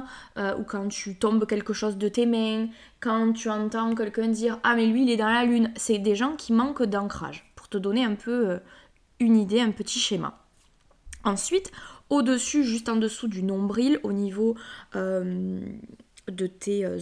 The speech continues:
organes génitaux, tu vas avoir le chakra sacré qui est représenté par la couleur orange, qui va être lui le, le foyer donc du, euh,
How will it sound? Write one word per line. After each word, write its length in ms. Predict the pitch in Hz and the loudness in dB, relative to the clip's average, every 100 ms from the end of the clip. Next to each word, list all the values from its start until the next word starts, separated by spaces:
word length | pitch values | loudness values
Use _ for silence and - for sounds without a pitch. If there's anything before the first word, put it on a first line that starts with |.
| 170 | -4
organes 380 | 202 208 208 196 | -4 -2 -2 -2
génitaux, 560 | 175 185 185 247 269 | -2 -2 0 2 2
tu 220 | 302 - | 0 -4
vas 120 | 208 190 | -2 0
avoir 240 | 190 214 | 0 -2
le 80 | 190 | -2
chakra 380 | - 180 - 165 | -4 -6 -8 -10
sacré 680 | - - 214 - - 254 294 - - - | -6 -4 -4 -4 -2 -2 -2 -12 -20 -10
qui 100 | - | 0
est 40 | 214 | 0
représenté 520 | 202 - 208 208 240 | 0 -2 -2 0 0
par 180 | 202 180 | -2 -6
la 80 | |
couleur 400 | 180 - 180 160 - - | -8 -4 -4 -4 -6 4
orange, 560 | 220 190 196 226 262 - - - - | 4 4 2 0 -2 -6 -16 -20 -18
qui 160 | - 233 | -8 0
va 100 | 240 | 2
être 320 | 240 240 226 | 0 -2 -2
lui 560 | 208 214 214 233 277 - | 0 0 0 0 0 0
le, 560 | - 202 208 202 196 196 | 2 2 4 2 2 0
le 140 | 196 | -2
foyer 600 | 185 - 247 240 220 233 | -6 -6 -2 0 2 0
donc 320 | 254 214 208 196 | 0 -2 -4 -4
du, 340 | 202 202 208 | -8 -4 0
euh, 320 | 185 185 185 | 0 0 -2